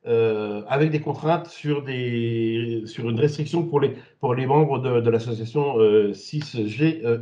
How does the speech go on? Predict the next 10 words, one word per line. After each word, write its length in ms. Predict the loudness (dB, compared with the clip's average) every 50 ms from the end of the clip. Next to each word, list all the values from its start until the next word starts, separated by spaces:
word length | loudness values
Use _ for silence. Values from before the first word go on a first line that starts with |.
| 0
I 100 | 0 0
A. 220 | 0 0 -2 -8 -16 _ _ _ _ _ _ _ _ -12 -12 -12 -12 -14 -20 -20 _ _ _ _ _ _ _ _ _ _ _ _ _ _ _ _ _ _ _ _ _ _ 0
Enfin, 320 | 0 2 4 6 4 4
le, 460 | 6 4 4 4 4 6 6 6 6
le 140 | 6 4 2
stream 300 | 0 0 -6 -6 -4 -2
D, 260 | 0 0 0 0 0
donc, 360 | -2 -2 -2 -2 -2 -2 0
euh, 140 | 0 2 2
les, 640 | 4 2 2 2 2 2 0 -2 -4 -6 -8 -10 -16